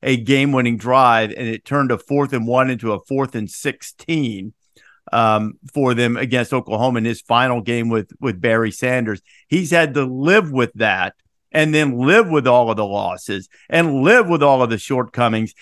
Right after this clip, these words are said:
And now, if I'm Mike Gundy, just from a personal standpoint, not for the good of college football,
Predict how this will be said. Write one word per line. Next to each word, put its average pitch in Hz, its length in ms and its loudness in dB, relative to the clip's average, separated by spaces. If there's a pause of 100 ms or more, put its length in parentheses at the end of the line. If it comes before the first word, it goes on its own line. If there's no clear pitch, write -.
(160)
And 117 300 0
now, 196 440 4 (840)
if 117 180 -2
I'm 180 280 4
Mike 190 320 2
Gundy, 190 360 0
just 151 180 -8
from 139 100 -4
a 110 40 -4
personal 170 480 -2
standpoint, 180 540 0
not 147 240 0
for 170 80 -8
the 151 120 -2
good 156 160 0
of 156 100 -4
college 151 320 2
football, 175 500 -2